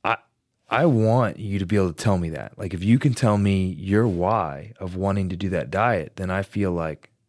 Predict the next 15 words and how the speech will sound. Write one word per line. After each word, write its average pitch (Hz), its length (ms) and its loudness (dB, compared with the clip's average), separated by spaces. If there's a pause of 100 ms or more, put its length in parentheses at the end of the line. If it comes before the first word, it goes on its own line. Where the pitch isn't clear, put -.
(420)
well, 82 80 -6
heck, 98 320 0 (680)
now 98 500 2
I 101 160 2
will 87 100 -4
help 131 400 0
you 98 160 2
with 87 140 -2
that 78 180 -6
diet, 92 340 0
but 87 180 -2
you've 147 220 4
earned 104 200 4
the 82 60 -2
right 101 400 0